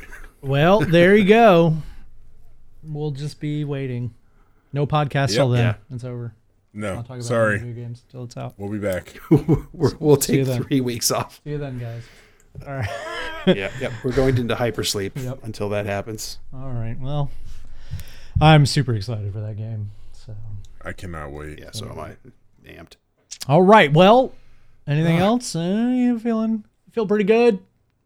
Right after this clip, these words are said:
Speaker 1: We've been talking for a
Speaker 2: Feeling
Speaker 1: while.
Speaker 2: good. Feeling great.
Speaker 1: Feeling great?
Speaker 3: Yeah, man.
Speaker 1: All right.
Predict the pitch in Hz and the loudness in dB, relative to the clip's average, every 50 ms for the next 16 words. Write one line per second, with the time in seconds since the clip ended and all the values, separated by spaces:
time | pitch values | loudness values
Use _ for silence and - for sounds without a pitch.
0 | _ _ - 180 185 170 - 180 180 180 175 170 180 185 180 185 185 190 190 180 | _ _ -8 -6 -4 0 2 2 2 2 0 0 0 2 4 4 4 4 6 6
1 | - 165 190 196 170 - - - - - - _ _ _ _ _ - - - - | 6 6 6 4 2 0 -6 -20 -20 -20 -20 _ _ _ _ _ -20 -20 -20 -20
2 | - - _ _ _ - 139 143 135 123 135 147 165 175 175 _ _ _ - 165 | -20 -20 _ _ _ -10 -8 -8 -6 -4 -2 0 0 0 -2 _ _ _ -2 0
3 | 170 170 160 175 175 196 208 127 151 165 131 92 104 123 135 123 120 135 151 175 | 0 2 4 4 4 4 4 2 -2 -6 -8 -10 -12 -12 -8 -4 -2 0 0 2
4 | 190 214 226 220 160 123 | 2 4 4 4 2 0